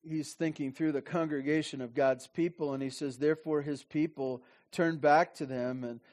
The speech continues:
find no fault in them." And they say, "How can God know?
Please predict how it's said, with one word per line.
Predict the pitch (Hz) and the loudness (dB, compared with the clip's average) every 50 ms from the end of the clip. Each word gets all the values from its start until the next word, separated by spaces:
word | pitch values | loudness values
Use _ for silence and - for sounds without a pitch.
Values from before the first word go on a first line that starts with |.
| _ _ _ | _ _ _
find | - 165 160 165 165 | 2 4 4 4 2
no | 156 143 139 | 0 -2 -2
fault | - - 170 156 165 185 180 - - | 0 4 4 6 6 6 4 0 -4
in | 147 135 | -6 -4
them." | 131 131 123 123 127 | -4 -2 -2 -2 -4
And | 131 135 | -4 -2
they | 135 135 | -2 -4
say, | 131 - - 151 143 143 | -2 0 2 2 2 4
"How | 127 160 165 170 | 4 4 4 4
can | 170 - 165 147 135 | 4 2 -4 -6 0
God | 127 156 147 151 151 147 139 | 4 6 8 8 8 6 4
know? | 139 147 151 165 180 190 170 139 120 | 0 2 8 10 10 10 10 8 6